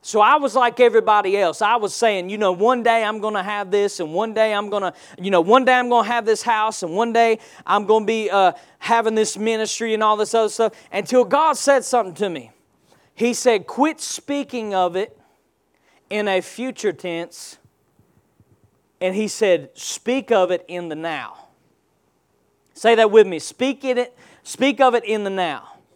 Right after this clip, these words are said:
Speak of it in the now. So he said, "I want you to go around and say, 'This is where my house is.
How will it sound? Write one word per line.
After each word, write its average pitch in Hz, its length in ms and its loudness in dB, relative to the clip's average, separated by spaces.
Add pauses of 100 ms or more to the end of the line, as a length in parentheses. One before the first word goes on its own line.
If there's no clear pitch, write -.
(260)
Speak - 520 -4
of 254 140 4
it 226 80 0
in 220 140 -4
the 196 60 -6
now. 175 320 -8 (1200)
So 240 260 6
he 254 160 0
said, 233 200 2
"I 247 140 6
want 285 260 0
you 240 80 -2
to 202 40 -12
go 226 100 6
around 220 220 2
and 208 80 -4
say, 190 200 0
'This 196 400 0
is 202 220 -4
where 170 180 0
my 160 220 -6
house 151 360 -8
is. - 460 -18